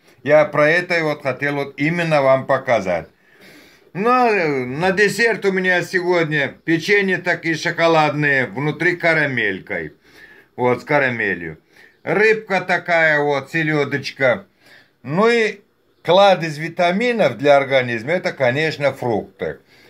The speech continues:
Фрукты должны быть, конечно, разнообразные, ассорти. Вот у меня тут, э, э, и мандарины, и яблоки, и сливы,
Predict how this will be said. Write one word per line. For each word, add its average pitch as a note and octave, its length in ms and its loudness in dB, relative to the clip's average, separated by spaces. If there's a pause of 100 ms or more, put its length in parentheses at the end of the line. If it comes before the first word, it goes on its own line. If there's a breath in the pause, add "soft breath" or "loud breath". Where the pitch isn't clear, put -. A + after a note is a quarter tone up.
(120 soft breath)
Фрукты G3+ 420 2
должны D3+ 440 4
быть, - 200 -6
конечно, C3+ 540 0
разнообразные, B2 800 4
ассорти. A2+ 720 0 (500 loud breath)
Вот F#3+ 260 -2
у F#3+ 60 0
меня F#3+ 320 2
тут, F#3 260 -4
э, C#3 560 2 (540 loud breath)
э, C3+ 280 0 (180)
и A3+ 260 2
мандарины, C#3 1040 0 (200)
и F3+ 100 -2
яблоки, C3+ 1080 0 (160)
и A3+ 300 0
сливы, C#3+ 840 0